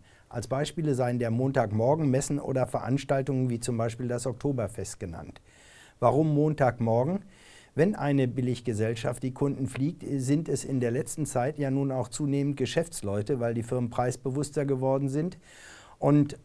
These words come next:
warum soll ich dann die Tickets für neun Euro verkaufen, wenn der Geschäftsmann, der von Hamburg nach München möchte, zum Beispiel auch bereit ist, neunundfünfzig oder gar achtzig Euro für das Ticket zu zahlen? Die sequenzielle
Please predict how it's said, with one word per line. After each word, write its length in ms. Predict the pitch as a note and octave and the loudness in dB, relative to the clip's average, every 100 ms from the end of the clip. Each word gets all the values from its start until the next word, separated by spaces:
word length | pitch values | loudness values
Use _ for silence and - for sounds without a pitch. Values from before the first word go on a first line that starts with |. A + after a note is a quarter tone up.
| - | -6
warum 360 | C#3 C3+ D#3+ C3 | 2 2 4 4
soll 180 | C3+ | 4
ich 120 | C#3+ - | 2 0
dann 220 | D3 C#3+ | 0 0
die 80 | C3 | -2
Tickets 360 | C#3+ D3 C#3+ | -2 -2 -2
für 140 | - B2+ | 0 2
neun 240 | B2+ B2 | 2 2
Euro 300 | B2 D3+ C3 | 4 4 4
verkaufen, 600 | - A2 A2+ A#2 C#3 D3 | 0 -2 0 0 0 0
wenn 140 | C3 | 0
der 120 | B2 A2 | 0 0
Geschäftsmann, 580 | G#2 C3+ C#3+ - D3 | -2 -2 -4 -4 -2
der 120 | C3+ A#2+ | 0 0
von 180 | A#2+ | 0
Hamburg 360 | G#2+ C3+ C#3 C3 | 0 2 0 -2
nach 140 | A#2+ | -2
München 400 | G#2+ A#2 B2+ D3+ | 0 0 0 -2
möchte, 340 | C3+ C#3+ - C#3+ | -2 -2 -4 -4
zum 260 | - C#3 | 0 2
Beispiel 480 | B2 B2 - C#3+ D3 D3 - - | 2 0 -2 -2 -2 -4 -16 -4
auch 200 | B2+ C3+ | 2 2
bereit 400 | C#3+ A#2 B2+ D3+ | 4 4 4 2
ist, 180 | B2+ - | -4 2
neunundfünfzig 840 | A#2 B2+ C#3 C3+ C#3+ C3+ - C3 | 4 4 2 0 -2 -2 -4 -4
oder 220 | - C3+ | 2 2
gar 220 | B2+ C#3 E3 | 2 2 2
achtzig 360 | - - - | -2 -6 -6
Euro 260 | - G#2+ G2+ | -2 -2 -2
für 180 | - F2+ | -4 -6
das 200 | E2 - | -6 -10
Ticket 340 | D#2+ - - | -12 -10 -12
zu 140 | - | -12
zahlen? 380 | - - - - - _ _ _ _ _ _ _ _ _ _ _ _ _ _ _ _ _ _ _ - - - - - - - - _ _ _ _ _ - | -12 -12 -12 -16 -20 _ _ _ _ _ _ _ _ _ _ _ _ _ _ _ _ _ _ _ -20 -20 -20 -20 -20 -20 -20 -20 _ _ _ _ _ -2
Die 500 | C#3 C3 C3 B2 A#2+ | 2 4 6 4 2
sequenzielle 840 | C#3 D#3 - B2 A2+ D3 A3+ D3+ | 0 2 6 4 8 8 10 10